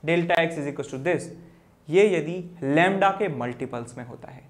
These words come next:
यदि ये lambda के multiple में होता है, यदि ये होता है n lambda के बराबर, where n is, is equal to,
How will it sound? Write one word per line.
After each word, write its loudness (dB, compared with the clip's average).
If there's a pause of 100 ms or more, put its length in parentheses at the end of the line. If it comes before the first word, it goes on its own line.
(240)
यदि 6
ये 8
lambda 10
के 6
multiple 2
में -2
होता -4
है, -6 (360)
यदि -4
ये 4
होता 0
है -6 (320)
n 2 (460)
lambda 6 (160)
के -2
बराबर, 4 (300)
where 8
n 4 (120)
is, 2 (520)
is -6
equal -2
to, -6